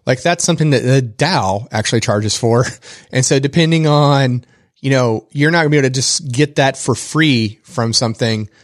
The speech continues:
because there's, there is an actual cost to it, um, that I never, like, bothered to, you know, realize before. And so I was like, "Oh, well, I guess I can't, um, you know, get what I was looking for at the time." But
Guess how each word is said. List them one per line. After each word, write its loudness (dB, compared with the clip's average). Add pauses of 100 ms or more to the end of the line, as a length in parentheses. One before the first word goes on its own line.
(240)
because -2
there's, 0
there 0
is 2
an 0
actual -2
cost -2
to 0
it, -2 (540)
um, -2 (180)
that 0
I 2
never, 2
like, -2
bothered 0
to, 0 (160)
you -4
know, 0
realize 2
before. -2 (400)
And -6
so 0
I 2
was -2
like, -4
"Oh, 2
well, 2
I 0
guess -2
I -2
can't, -2
um, -2 (440)
you -6
know, -2
get -2
what -2
I 2
was -2
looking -2
for -2 (400)
at -2
the -8
time." -2
But -2